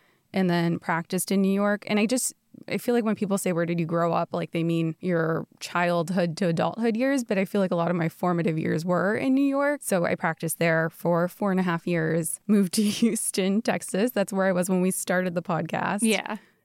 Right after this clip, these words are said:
Speaker 1: Then moved to <laughs> San Francisco. I move a lot, and I am now moving back to Southern California to Los Angeles. So I'm like a nomad. I just can't figure out where to settle, and I feel fortunate that I've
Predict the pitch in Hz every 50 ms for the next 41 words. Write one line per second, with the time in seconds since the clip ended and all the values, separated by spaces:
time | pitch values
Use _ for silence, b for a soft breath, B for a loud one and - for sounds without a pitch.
0 | _ _ - 339 330 277 254 233 233 226 233 254 254 - 285 254 - - 226 220
1 | 240 233 226 208 240 262 262 262 247 - 202 196 - - - - 170 165 170 214
2 | 247 - - 180 180 190 185 185 180 196 247 254 214 175 175 175 170 - - _
3 | - 185 175 170 170 - 170 170 170 170 170 170 170 190 233 233 226 220 196 185
4 | 170 165 165 170 165 165 165 - _ - - 175 175 - 196 175 - 180 170 175
5 | 170 165 180 160 160 - - 165 165 160 160 160 160 - 160 - 151 - - -
6 | 156 156 - - - - - 175 - - - - - 165 160 160 160 170 - 180
7 | 180 180 196 208 202 269 262 240 233 190 175 180 175 175 170 165 226 - - 180
8 | - - - 220 202 - - - 196 180 175 185 170 - - 165 160 156 165 -
9 | - - 180 175 180 196 220 240 277 285 _ - 190 180 170 170 165 160 165 -
10 | 165 175 - - 185 165 - - 170 170 165 - 185 170 - - - 165 165 160
11 | 165 165 156 156 156 151 -